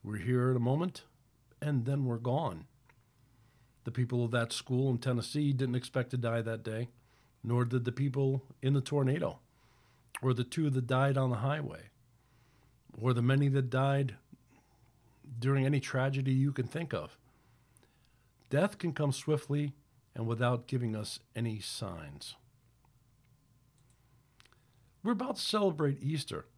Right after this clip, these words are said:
but it's not about the bunnies and the eggs. It's about the resurrection of Jesus from the dead. He suffered a brutal death for our sins,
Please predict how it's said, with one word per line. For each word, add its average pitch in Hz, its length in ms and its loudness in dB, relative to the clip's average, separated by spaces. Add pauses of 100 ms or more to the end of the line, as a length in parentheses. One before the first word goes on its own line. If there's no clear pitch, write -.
(360)
but 151 80 -6
it's 143 160 -6
not 127 200 2
about 117 220 -4
the 104 80 -6
bunnies 95 460 -4
and 95 100 -8
the 95 160 -10
eggs. 98 380 -8 (680)
It's 165 140 -4
about 202 240 -2
the 165 100 -4
resurrection 151 720 -2
of 113 120 -2
Jesus 120 420 -4
from 110 200 -4
the 107 60 -6
dead. 104 380 -6 (1700)
He 165 160 -4
suffered 147 460 2
a 123 60 2
brutal 147 300 2
death 131 340 2
for 127 200 -2
our 123 120 2
sins, 113 540 -2